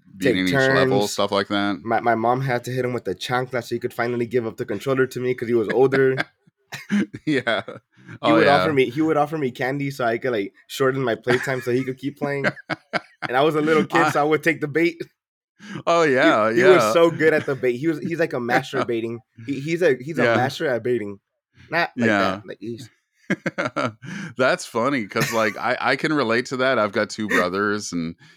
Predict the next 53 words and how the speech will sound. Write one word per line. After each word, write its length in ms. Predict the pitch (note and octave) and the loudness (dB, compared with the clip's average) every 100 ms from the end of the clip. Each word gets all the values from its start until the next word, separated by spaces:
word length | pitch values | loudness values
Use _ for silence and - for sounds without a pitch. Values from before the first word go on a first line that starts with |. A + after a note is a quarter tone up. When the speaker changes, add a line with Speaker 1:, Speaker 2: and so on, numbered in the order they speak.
| - - | -20 -6
Speaker 2:
we, 400 | G#2+ A2 G#2+ G#2 | -2 0 -2 -2
uh, 320 | G2 F#2 F#2 | 0 -2 -4
we 220 | F2+ A2+ | -4 -2
would 140 | A2 | 0
always 360 | G2+ G2+ G#2+ G2 | 0 2 0 -2
be 120 | G2 | -8
fighting 400 | F#2 F2+ F2+ F2+ | -6 -2 -2 -2
over 240 | F2+ E2+ F2 | -2 -4 -6
the 120 | E2+ | -4
Nintendo 720 | E2+ E2+ E2 F2 F2 E2+ E2+ | -6 -8 -8 -6 -2 0 0
or 240 | E2+ E2 E2+ | 0 0 -4
the, 220 | D#2+ D#2 | -4 -6
the 140 | D2 D#2 | -6 -8
Super 340 | - F#2+ G2 | -6 -4 -2
Nintendo. 800 | F2 E2 E2+ E2 D#2+ D#2+ D#2 D2+ - | 0 -2 -2 -2 0 0 -2 -6 -8
Speaker 1:
<laughs> 380 | C#3 C#3 G2 G#2+ | -2 -2 -4 -10
Speaker 2:
Um, 460 | D2 D2+ D2 D2 D#2+ _ _ | -8 -8 -8 -14 -16 _ _
just 120 | _ - | _ -14
being 120 | G2+ | -12
like, 180 | G#2 A#2 | -10 -10
"It's 140 | D3 | -10
my 220 | D3+ F#3 | -2 -2
turn. 440 | F#3 F#3+ A3 G#3+ F3 | 0 -2 -2 -2 -2
You 100 | E3+ | -4
beat 180 | G3 F#3+ | -6 0
that 220 | F#3 F3 | 0 2
Speaker 1:
<laughs> 80 | F3+ | 2
Speaker 2:
level. 240 | G3+ E3 | 2 0
It's 120 | C#3+ C#3+ | 0 0
my 180 | E3 | 0
level 320 | E3 D#3 D3+ D#3 | 2 2 2 0
next," 600 | F3 G3 C#3 - D3 C#3+ | 2 2 2 2 -2 -4
and 120 | A2 | -2
all 140 | A#2 | -2
this 200 | A2+ B2 | 0 -2
stuff. 500 | - - G2+ F#2+ F#2+ G2+ | -4 -2 2 2 0 -4
And, 220 | G2 G2 | -6 -2
"I 180 | A2 C3 | 0 0
haven't 320 | D3 E3+ D#3+ | 0 -2 -2
died 320 | D3+ E3+ F3 D3 | 0 2 2 2
yet, 340 | C#3 B2+ A2 | 2 2 -2
so 220 | - A#2+ B2 | -4 -2 0
I 100 | B2 | 0
can 180 | C3 | -2
keep 260 | B2+ C#3 C3 | -2 -2 -2
going." 320 | C3+ C3+ B2 | 0 0 2
You 120 | A2 G#2 | 0 -2
come 180 | C3 | -2
up 120 | B2+ A#2 | -2 -2
with 140 | A2+ | -2
all 160 | G#2+ G#2+ | 0 0
these, 240 | A2 G#2 | -2 -2
like, 200 | G2+ F#2 | -2 -2